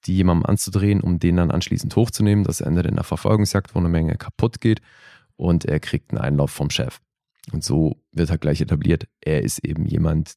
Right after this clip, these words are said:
der das mit den Regeln nicht ganz so genau nimmt, aber hat halt den guten moralischen Kompass und nimmt dafür halt Dinge in Kauf,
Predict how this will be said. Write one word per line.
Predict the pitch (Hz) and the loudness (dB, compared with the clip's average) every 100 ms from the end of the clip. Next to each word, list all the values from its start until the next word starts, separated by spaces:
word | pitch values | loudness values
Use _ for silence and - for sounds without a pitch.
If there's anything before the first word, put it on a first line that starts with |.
| _ - | _ -4
der | 78 | 0
das | 82 - | 0 2
mit | 85 | 2
den | 87 | 2
Regeln | 80 82 92 90 87 | 2 2 4 4 2
nicht | - - | 0 2
ganz | 95 110 - | 2 2 2
so | 107 107 110 | 4 6 6
genau | 98 101 107 | 6 6 4
nimmt, | 107 107 - | 4 2 2
aber | 87 90 | 2 2
hat | 90 | 0
halt | 90 85 | -2 -2
den | 85 95 | -4 -2
guten | 90 - | -4 -2
moralischen | 85 90 92 85 | -2 2 0 0
Kompass | 78 101 98 - - - - - - - _ | 0 0 2 -2 -6 -20 -20 -20 -20 -20 _
und | - 82 78 | 0 2 2
nimmt | 80 80 73 | 2 0 0
dafür | 76 80 78 | 2 2 2
halt | 73 - - | 2 -2 -4
Dinge | 67 80 | 0 2
in | 60 69 | 0 -2
Kauf, | 71 73 - | -2 -2 -4